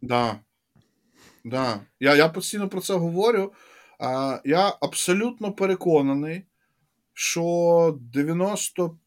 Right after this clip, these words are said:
п'ять відсотків — це цифра, надана мені інститутом, е, випадкових чисел. Е, значить, е, дев'яносто п'ять відсотків всіх продуктів, які коли-небудь робилися за допомогою фреймворків,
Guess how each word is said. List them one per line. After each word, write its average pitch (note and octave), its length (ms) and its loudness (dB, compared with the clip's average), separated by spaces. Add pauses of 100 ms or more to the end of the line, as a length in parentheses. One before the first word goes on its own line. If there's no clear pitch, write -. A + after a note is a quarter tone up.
п'ять E3 420 2
відсотків — C#3+ 960 -4
це D3+ 540 -2
цифра, E3 480 0
надана C#3+ 580 0
мені C3 760 2
інститутом, B2 1400 -2
е, A2+ 280 -2
випадкових A#2+ 680 -4
чисел. D3+ 480 -6 (720)
Е, A2+ 240 0
значить, A#2+ 480 -8
е, A2+ 400 -2 (240)
дев'яносто E3+ 440 -4
п'ять E3 300 -2
відсотків C#3 760 -4 (280)
всіх - 1120 -6 (120)
продуктів, C#3 800 -6
які A#2+ 220 -14
коли-небудь C3 680 -4
робилися A#2 520 -6
за G#2+ 120 -10
допомогою G#2+ 680 -6
фреймворків, A#3+ 680 -2